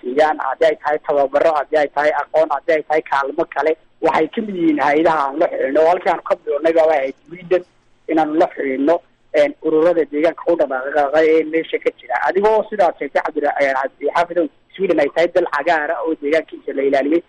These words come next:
Maantadana ugu dambeysay waxaanu ka qayb qaadanay, eh, waxaa loogu ta-,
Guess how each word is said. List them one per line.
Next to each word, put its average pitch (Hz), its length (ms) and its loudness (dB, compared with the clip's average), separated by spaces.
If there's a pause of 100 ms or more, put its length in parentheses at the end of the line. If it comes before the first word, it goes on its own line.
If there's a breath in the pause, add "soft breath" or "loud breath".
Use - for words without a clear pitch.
(400 loud breath)
Maantadana 196 520 2
ugu 208 120 -2
dambeysay 165 400 0
waxaanu 143 260 -2
ka - 100 -10
qayb 180 180 4 (440)
qaadanay, 139 540 0 (220)
eh, 147 580 4
waxaa 180 240 0
loogu 165 280 0 (100)
ta-, - 100 -8